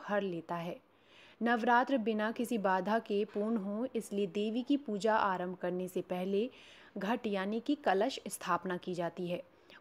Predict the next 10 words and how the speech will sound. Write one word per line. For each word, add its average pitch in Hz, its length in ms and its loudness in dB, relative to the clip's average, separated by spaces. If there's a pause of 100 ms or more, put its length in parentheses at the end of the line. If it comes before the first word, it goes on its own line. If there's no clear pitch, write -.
और 208 160 4
हर 233 260 0
दिन 277 300 6
देवी 202 280 4
की 247 180 -4
पूजा 202 360 0
करने 180 380 -2
का 208 160 -4
विधान 180 480 -4
है। 170 180 -4